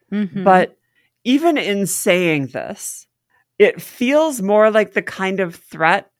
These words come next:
Speaker 2: that just dials up the sexual tension. It's not a real threat.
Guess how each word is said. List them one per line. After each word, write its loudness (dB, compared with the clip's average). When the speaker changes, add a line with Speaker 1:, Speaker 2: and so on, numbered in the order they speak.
Speaker 2:
that 0
just 0
dials 2
up -6
the -10
sexual -4
tension. -6
It's -6
not 2
a 6
real 2
threat. -4